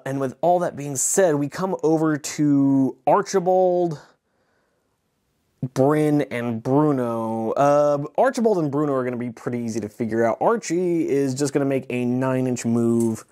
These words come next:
towards the, this investigation marker. He's gonna end up, like, there, but we're just gonna rest him over here so he doesn't fall over. Bruno, again, sticking, sticking close. Now, Bryn is gonna have a bit more of a c-,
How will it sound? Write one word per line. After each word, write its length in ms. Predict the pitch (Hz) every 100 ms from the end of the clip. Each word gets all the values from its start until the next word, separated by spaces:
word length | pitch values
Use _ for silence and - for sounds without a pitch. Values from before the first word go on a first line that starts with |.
| _ - _ _ _ -
towards 560 | - 117 113 110 104
the, 260 | 107 104 104 -
this 160 | 107 107
investigation 720 | 107 107 - 107 104 104 104
marker. 380 | 107 98 104 98
He's 180 | - 117
gonna 140 | 117
end 200 | - 113
up, 160 | 104 95
like, 240 | 98 95
there, 560 | 107 101 104 104 104 104
but 120 | 131
we're 120 | 226
just 100 | 196
gonna 160 | 175 139
rest 260 | 123 117 117
him 100 | 107
over 220 | 98 92
here 340 | 107 98 98 - - -
so 100 | 120
he 80 | 95
doesn't 260 | 92 92
fall 220 | - 95 90
over. 300 | 92 90 95 - - - - -
Bruno, 400 | 151 160 131 120
again, 480 | - 120 123 110 101
sticking, 340 | - 123 117 - - _ _ -
sticking 540 | - - 113 101 82 90
close. 600 | - 107 95 92 - - - -
Now, 180 | 127 120
Bryn 460 | 120 117 170 302 349
is 100 | 254
gonna 160 | 247
have 180 | 220 240
a 80 | 220
bit 200 | 180 208
more 260 | 196 202 196
of 80 |
a 80 | 175
c-, 180 | - -